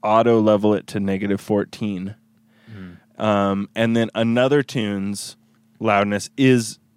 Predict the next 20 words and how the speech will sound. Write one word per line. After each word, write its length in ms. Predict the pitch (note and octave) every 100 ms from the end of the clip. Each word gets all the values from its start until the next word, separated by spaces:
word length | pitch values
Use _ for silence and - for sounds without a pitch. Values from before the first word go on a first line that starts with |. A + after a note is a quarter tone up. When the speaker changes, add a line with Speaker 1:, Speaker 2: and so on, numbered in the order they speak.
| _ _
Speaker 1:
integrated 600 | A#2 A2+ G#2 G#2 G2 F#2+
at 240 | E2 F#2+ F#2
negative 440 | G#2+ G#2 G#2 G2
fourteen, 760 | - G#2 - - G#2+ G2 F#2+ A2 _ _ _ -
then 580 | G2+ A2+ A2+ G#2+ G#2 G#2+ _ _ _ _ G2+ F#2+ - _ -
your 400 | A2 A2 A2+ A2+
song 260 | - A2+ G#2+
is 80 |
gonna 180 | G2 G#2+
be 120 | G2
quieter 680 | F#2+ - A2+ A2+ A2+ G#2 G2
when 140 | F#2
it 60 | F#2
gets 260 | G2 F#2 -
turned 340 | - F#2+ F2
down 480 | F#2+ F#2+ F#2 F#2+ F2+
to 380 | - F#2+ F#2+ F2+
Speaker 2:
Mm. 140 | F#2+ F#2+
Speaker 1:
negative 320 | F#2+ F#2+ F#2+
fourteen, 720 | - F#2 - G2+ G2 G2 G2